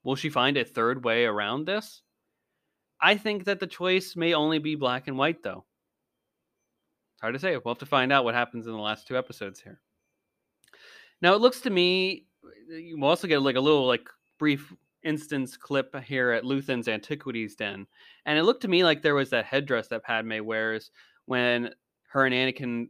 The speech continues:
travel as refugees in Attack of the Clones. And that's a pretty cool Easter egg, if you ask me, especially as someone that has an unabashed love for Episode Two, Attack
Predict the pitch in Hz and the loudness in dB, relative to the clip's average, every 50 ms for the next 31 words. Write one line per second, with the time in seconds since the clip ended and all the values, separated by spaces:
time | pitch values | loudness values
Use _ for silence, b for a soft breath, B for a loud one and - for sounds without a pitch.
0 | _ _ - 131 120 120 113 113 110 104 101 113 127 139 139 143 143 120 113 113 | _ _ -4 0 0 0 0 0 -4 -4 -2 0 0 0 0 -2 -6 -8 -6 -6
1 | 110 107 107 104 - 107 104 - - 117 101 101 - 107 98 - _ - 170 175 | -6 -6 -6 -6 -8 -10 -10 -6 -4 -4 -4 -4 -8 -12 -16 -14 _ -4 -2 -2
2 | 143 113 - - - - _ _ _ _ - 220 339 440 415 - - - 339 294 | -2 -2 -4 -8 -14 -20 _ _ _ _ -10 -10 -10 -10 -10 -10 -6 -4 -4 -4
3 | 220 - 233 220 208 202 165 - - 120 104 101 95 101 98 - - 110 104 101 | -4 -4 -4 -4 -4 -4 -6 -4 -2 -2 -2 -2 -4 -8 -10 -8 -6 -6 -6 -6
4 | - _ 120 110 98 - 131 120 - - 135 117 - 135 123 120 117 117 110 107 | -6 _ -8 -8 -6 -4 -6 -6 -4 -6 -8 -6 -4 -4 -2 -2 0 0 0 -2
5 | 107 120 - _ _ _ _ _ _ _ - 104 104 101 101 107 107 104 104 107 | -2 -4 -10 _ _ _ _ _ _ _ -14 -12 -12 -10 -8 -8 -8 -6 -6 -8
6 | 107 101 - _ _ _ _ _ _ _ _ _ _ _ _ _ _ _ _ _ | -8 -10 -14 _ _ _ _ _ _ _ _ _ _ _ _ _ _ _ _ _
7 | - 151 147 160 156 147 139 143 135 131 127 123 - - - - 123 113 107 110 | 2 4 4 6 4 4 6 6 8 8 6 4 0 -6 -8 -8 -8 -6 -4 -2
8 | 110 110 110 98 101 101 - - _ 107 101 95 101 101 - - - - 101 104 | 0 0 0 0 -2 -6 -14 -16 _ -8 -6 -6 -6 -6 -8 -10 -10 -10 -10 -10
9 | - - - 101 98 98 - - - - - 98 98 | -12 -12 -12 -10 -10 -10 -10 -12 -12 -10 -12 -12 -12